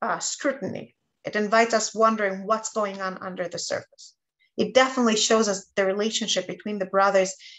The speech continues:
is not a purely brotherly, loving one. But at the same time, we see that they do have a relationship. In other words, Esau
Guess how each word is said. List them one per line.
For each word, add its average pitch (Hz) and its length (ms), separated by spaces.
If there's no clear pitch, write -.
is 208 140
not 226 180
a 190 320
purely 214 680
brotherly, 196 720
loving 185 560
one. - 260
But 220 140
at 226 160
the 233 40
same 320 300
time, 427 240
we 320 60
see 320 240
that 285 220
they 226 280
do 302 500
have 262 460
a 196 80
relationship. 233 720
In 220 120
other 240 200
words, 226 600
Esau 262 320